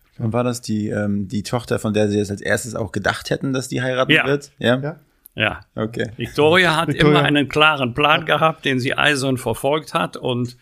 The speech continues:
Speaker 2: für ihre fünfundzwanzig Jahre ist sie unglaublich reif, vernünftig, abgeklärt und hat gerade ein kleines Café eröffnet. Es ist im Grunde so die Selbstständige von, von den
Speaker 3: Schön,
Speaker 2: dreien, ne?
Speaker 3: sehr
Speaker 2: Ja.
Speaker 3: sympathisch.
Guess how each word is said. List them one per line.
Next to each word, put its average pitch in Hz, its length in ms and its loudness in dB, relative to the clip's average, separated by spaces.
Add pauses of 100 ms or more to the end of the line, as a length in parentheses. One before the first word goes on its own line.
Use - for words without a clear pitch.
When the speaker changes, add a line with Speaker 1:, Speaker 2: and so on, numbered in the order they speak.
(520)
Speaker 2:
für 139 180 0
ihre 127 280 2
fünfundzwanzig 127 760 0
Jahre 123 320 -2
ist 120 140 -4
sie 123 100 -4
unglaublich 120 840 -2
reif, 120 340 0
vernünftig, 120 760 -2
abgeklärt 117 800 -2
und 110 280 -6
hat - 160 -8
gerade 113 300 2
ein 110 140 0
kleines 117 440 -2
Café 131 440 0
eröffnet. 120 640 0 (720)
Es 123 140 0
ist 131 140 0
im 120 120 2
Grunde 110 360 0
so 131 160 0
die 127 160 0
Selbstständige 104 640 -2
von, - 180 -16
von 92 180 -12
den 95 80 -8
Speaker 3:
Schön, 156 140 0
Speaker 2:
dreien, 92 280 -8
ne? - 100 -14
Speaker 3:
sehr 127 140 -4
Speaker 2:
Ja. 139 60 -4
Speaker 3:
sympathisch. 113 420 -6